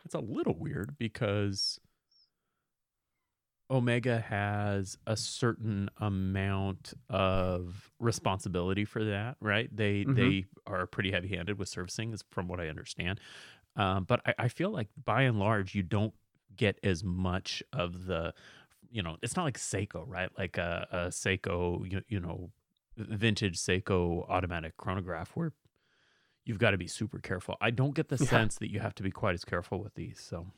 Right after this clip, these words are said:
Speaker 2: Yeah, I wouldn't think so either, just because of the nature of their production.
Speaker 1: Cool choice.
Speaker 2: So, so what have you got up?
Speaker 1: So my first watch, uh, also a little bit of a cheat. Less
Speaker 2: Oh, yeah, figures, and you're gonna criticize me.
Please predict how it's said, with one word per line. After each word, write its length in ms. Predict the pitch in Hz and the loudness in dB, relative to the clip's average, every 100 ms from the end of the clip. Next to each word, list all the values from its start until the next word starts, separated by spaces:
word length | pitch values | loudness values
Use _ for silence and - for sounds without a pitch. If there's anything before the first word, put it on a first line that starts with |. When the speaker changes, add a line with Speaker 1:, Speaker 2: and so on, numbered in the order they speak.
| - - - - | -20 -20 -18 -2
Speaker 2:
Yeah, 180 | 175 160 | 2 4
I 60 | |
wouldn't 200 | 160 151 | 4 4
think 140 | 151 135 | 2 2
so 140 | 127 | 4
either, 140 | 123 113 | 4 2
just 180 | 113 | 2
because 240 | 120 117 113 | 2 2 2
of 40 | |
the 60 | 107 | 0
nature 300 | 104 101 107 | 0 0 0
of 40 | |
their 120 | 104 | 0
production. 560 | - 107 101 - 101 104 - _ _ - - - _ _ _ _ _ _ _ _ _ - | 0 0 0 -2 -4 -4 -10 _ _ -20 -20 -20 _ _ _ _ _ _ _ _ _ 0
Speaker 1:
Cool 140 | - 151 | 4 6
choice. 320 | 156 147 - | 6 2 -2
Speaker 2:
So, 220 | - 156 - - - - | 4 4 2 -14 -16 -6
so 140 | - 139 | 4 8
what 80 | 131 | 8
have 60 | |
you 80 | 131 | 6
got 140 | 139 127 | 4 4
up? 120 | - - - - | 2 -4 -20 -2
Speaker 1:
So 120 | 131 | 0
my 180 | 107 127 | 2 2
first 240 | 156 156 | 0 -2
watch, 340 | 131 135 - - - _ _ _ | 0 -2 -2 -8 -12 _ _ _
uh, 480 | 131 120 113 113 107 - - | 0 2 4 4 0 -2 0
also 220 | 190 277 | 0 0
a 60 | |
little 160 | 247 151 | 2 2
bit 100 | 95 | 2
of 80 | 95 | 0
a 40 | |
cheat. 300 | 95 104 139 - - _ _ _ 127 | 0 -2 -4 -6 -20 _ _ _ 0
Less 220 | 160 - | 0 4
Speaker 2:
Oh, 200 | 226 135 | 4 6
yeah, 200 | 147 202 | 4 2
figures, 460 | - 143 147 110 - | 2 2 4 2 2
and 160 | 110 | 4
you're 120 | 113 113 | 4 4
gonna 240 | 117 110 | 4 4
criticize 480 | 110 - 117 - 110 | 0 -2 0 4 2
me. 260 | 117 135 | 2 0